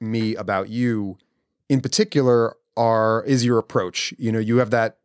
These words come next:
dual degree in exercise science and in psychology. Things like, you know, mindset and self-acceptance and,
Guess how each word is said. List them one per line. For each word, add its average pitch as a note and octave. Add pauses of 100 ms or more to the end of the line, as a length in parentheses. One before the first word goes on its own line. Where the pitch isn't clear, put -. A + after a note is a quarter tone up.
(100)
dual A#2
degree G2+
in F2+
exercise G2
science F2+ (100)
and F2+
in D#2+
psychology. E2 (880)
Things A#2+
like, G2+ (120)
you A2
know, F#2
mindset G#2+ (120)
and D#2+
self-acceptance F#2+ (100)
and, E2